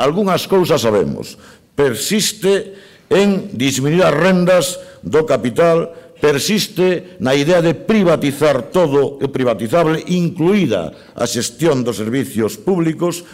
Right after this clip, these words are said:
persiste en incidir pola vía de menos dereitos laborais, máis centralismo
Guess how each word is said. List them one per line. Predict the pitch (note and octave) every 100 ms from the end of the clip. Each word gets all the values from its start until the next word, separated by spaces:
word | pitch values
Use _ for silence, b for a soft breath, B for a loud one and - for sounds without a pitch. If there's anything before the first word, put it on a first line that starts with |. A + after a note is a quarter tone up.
| B B -
persiste | C3 A#2+ G3+ - E3+
en | E3+
incidir | C#3+ D3 F3+ F3+
pola | D#3 D3
vía | D#3+ F3 C#3
de | C3
menos | C#3+ F#3+ D#3+ B2+ G#2
dereitos | A2+ B2+ A#2+ - A2 F#2
laborais, | G2 A2+ E3 D#3+ C3+ - B B B
máis | B2 E3+ D#3+ -
centralismo | C#3 A#2 A2+ A2 D#3 C#3+ C3+ D3+ D3